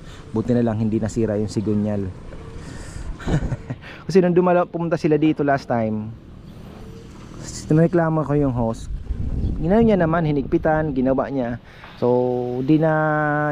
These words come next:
inspection ng maigi na may butas pala yung hose mismo, hindi yung fittings. Yun ang nangyari. So, tagas pa rin ang tagas hanggang sa natuyuan po ng langis.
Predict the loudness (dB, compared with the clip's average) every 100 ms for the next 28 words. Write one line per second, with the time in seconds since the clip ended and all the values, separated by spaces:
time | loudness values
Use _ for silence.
0 | 0 0 0 0 0 0 2 2 2 2
1 | 2 0 2 0 0 -2 0 2 2 0
2 | -2 0 -2 0 0 2 4 2 2 0
3 | 0 0 2 2 0 -4 -12 -18 -18 -18
4 | -12 -10 -8 -8 -4 0 2 2 2 2
5 | 2 0 0 0 0 0 0 0 0 0
6 | 2 2 2 2 0 0 -2 -2 0 0
7 | 2 0 -2 2 2 2 0 -2 0 0
8 | -2 -4 -6 -12 -16